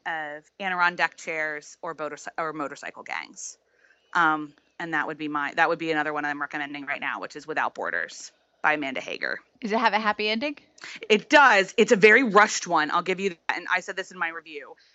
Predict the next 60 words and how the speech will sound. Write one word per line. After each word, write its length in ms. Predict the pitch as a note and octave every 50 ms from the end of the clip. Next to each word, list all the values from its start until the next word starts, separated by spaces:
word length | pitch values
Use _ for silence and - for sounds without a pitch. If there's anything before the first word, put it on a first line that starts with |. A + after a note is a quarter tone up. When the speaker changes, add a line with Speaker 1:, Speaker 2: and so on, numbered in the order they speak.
| _ _ _
Speaker 1:
It, 260 | - G#3 G3+ G3+ -
the 140 | F#3 G3 G3 -
epilogue, 640 | - G3 - - G#3 G#3 G#3 G#3+ G#3+ G#3+ A3 G#3 - -
you 140 | A3 G#3 G#3
know 160 | A3 A3+ A#3+
that 120 | C4 C4
they're 100 | G#3+ C4+
gonna 160 | A#3+ B3+ B3+ A#3+
get 100 | B3 A#3+
together. 340 | - G#3+ G#3+ G#3 G3+ G#3
They 60 | G3 G3
have 100 | F#3 F3
a 40 |
big 180 | E3+ - G3 F#3
conflict. 400 | - - F#3+ F3+ F3+ F#3 F3 -
They 80 | F3+ E3+
end 100 | E3+ F#3
up 60 | -
having 240 | F#3 F3+ E3+ F3 E3+
sex 240 | - F#3 E3+ -
at 60 | - -
the 120 | F3 E3
end. 300 | E3 D#3+ D#3+ D#3+ D#3 - _ _ _ _ _ _ _ _ -
And 120 | F3+ F#3 F#3
the 80 | F3
epilogue's 400 | - F3+ - G3+ G3+ G3+ G#3 G3+
a 40 | A3
little 200 | A3+ A3 A3 G3+
rushed, 300 | F#3+ F#3 D#3 - - -
but 80 | - E3+
there 100 | F3 E3
is 80 | D#3+
a 60 | E3
definitive 540 | D#3 - - F3 - - G3+ G3 G3 G3 G3
happy 300 | F#3+ G3 F#3 F3+ - F3+
ending. 360 | F3 E3+ E3 E3 D#3+ D#3 D#3 D#3
I'm 140 | E3+ E3+ E3+
hearing 340 | - F#3+ F#3+ F#3+ G3 G3+
from 140 | F#3+ - F#3
some 240 | E3+ - - F#3+ F3
readers 380 | E3+ E3+ E3 E3 E3 E3 D#3+ -
that 100 | E3 -
they 100 | E3 D#3+
don't 340 | D#3+ F3 E3+ E3+ E3 E3 - _ _ _ _ _ _ -
think 180 | F#3+ F#3 F3
it's 80 | E3+ -
quite 220 | - - F3+ E3+
as 100 | D#3+ D3+
realized 560 | E3 D3+ E3 E3+ F3 F3 F#3 F#3+ G3 G3+ G3+
as 80 | G#3+ G3+
they 140 | F#3 G#3+ G#3
would 100 | G#3+ G#3+
have 140 | A3 G#3 G#3
liked, 420 | G#3+ A3 C4+ C#4+ - - - - _ - - _
but 80 | - F#3+
it 40 | F#3+
is 140 | G3+ A3 G#3+
her 120 | - D#4+
debut 440 | A#3+ - C4 B3+ B3 B3 A#3 A#3 A#3
novel. 460 | A3+ A3 G#3 G#3 G#3+ - - - -